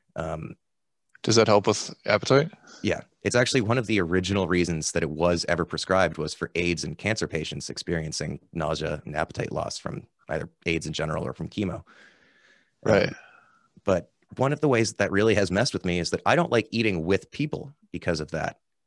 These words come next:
Speaker 1: I, uh, except with rare exceptions, a few folks that I'm very, very comfortable with, I don't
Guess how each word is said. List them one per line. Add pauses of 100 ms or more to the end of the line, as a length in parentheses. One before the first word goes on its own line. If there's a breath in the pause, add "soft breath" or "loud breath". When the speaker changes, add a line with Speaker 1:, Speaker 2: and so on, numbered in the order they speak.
(160)
Speaker 1:
I, (1120)
uh,
except
with
rare
exceptions,
a
few
folks
that
I'm
very,
very
comfortable
with, (720)
I (380)
don't